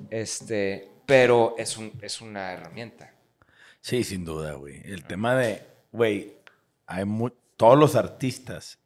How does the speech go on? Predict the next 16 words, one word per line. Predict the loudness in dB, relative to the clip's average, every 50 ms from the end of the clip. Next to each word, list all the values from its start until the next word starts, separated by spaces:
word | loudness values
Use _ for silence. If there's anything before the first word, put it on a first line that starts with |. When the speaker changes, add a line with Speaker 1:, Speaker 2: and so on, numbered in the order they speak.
| _ _ -14
Speaker 2:
han | -12 -12 -12 -10
podido | -6 -4 -2 -2 -2 -2 -4
canalizar | -6 -6 -6 -6 -10 -12 -14 -12 -12 -10 -10 -10 -12 -14 _ _ _ _ _ _ _ _ _ _ _ _ -12
lo | -10 -8 -6
malo | -6 -4 -2 0 0
de | 0 0
su | -2 -4 -8
vida | -8 -6 -6 -6
en | -6 -6 -8
arte, | -10 -12 -14 _ -16 -18 -18
güey. | -18 -20 -20 -20 -20 -20 -20
Speaker 1:
Ujú. | -20 -20 -20 -20 -20 -20 -20 -20 _ _
Speaker 2:
O | -16
sea, | -10 -4
una | -2 0 2
gran | 4 4 4 4 0 -4 -10